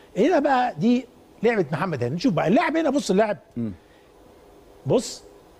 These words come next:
Speaker 1: بص الرجل
Speaker 2: أنا،
Speaker 1: بقت فين؟
Speaker 2: أنا، اللي أنا، اللي أنا أقدر أقول عليها في دوسة على الرجل الشمال.
Speaker 1: لا، لا،
Speaker 2: نعم.
Speaker 1: لا، القدم، سيبك من الدوسة،
Speaker 2: آه.
Speaker 1: القدم
Speaker 2: وهنا
Speaker 1: لا.
Speaker 2: كمان ال-، ال-،
Speaker 1: القدم
Speaker 2: الركبة،
Speaker 1: لما
Speaker 2: الركبة.
Speaker 1: نرجع كده يا
Speaker 2: نعم.
Speaker 1: كابتن أحمد، معلش.
Speaker 2: نعم،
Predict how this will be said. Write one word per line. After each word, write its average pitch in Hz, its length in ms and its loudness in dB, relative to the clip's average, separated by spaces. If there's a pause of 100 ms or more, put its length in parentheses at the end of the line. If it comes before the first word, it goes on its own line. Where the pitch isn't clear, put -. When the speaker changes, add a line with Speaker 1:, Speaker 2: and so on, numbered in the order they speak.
Speaker 1:
بص 180 220 0
الرجل 180 240 2
Speaker 2:
أنا، 175 100 2
Speaker 1:
بقت 170 80 0
فين؟ 175 120 0
Speaker 2:
أنا، 175 260 -2
اللي 220 160 0
أنا، 247 260 0
اللي 180 140 4
أنا 220 100 2
أقدر 165 240 0
أقول 180 160 2
عليها 175 280 2
في 180 140 -2
دوسة 170 300 2
على 135 220 2
الرجل 135 280 0
الشمال. 98 380 -4
Speaker 1:
لا، 254 340 0
لا، 247 340 -2
Speaker 2:
نعم. 131 180 0
Speaker 1:
لا، 226 120 2
القدم، 233 420 0
سيبك 233 200 -2
من 214 80 0
الدوسة، 185 320 2
Speaker 2:
آه. - 20 0
Speaker 1:
القدم 240 300 0
Speaker 2:
وهنا 190 200 2
Speaker 1:
لا. 185 180 2
Speaker 2:
كمان 143 180 -2
ال-، 135 160 -4
ال-، 147 140 2
Speaker 1:
القدم 196 380 2
Speaker 2:
الركبة، - 20 0
Speaker 1:
لما 214 160 -2
Speaker 2:
الركبة. 180 240 2
Speaker 1:
نرجع 165 180 0
كده 240 220 2
يا 180 40 2
Speaker 2:
نعم. - 80 -2
Speaker 1:
كابتن 170 160 -2
أحمد، 196 300 -2
معلش. 165 360 0
Speaker 2:
نعم، 123 220 0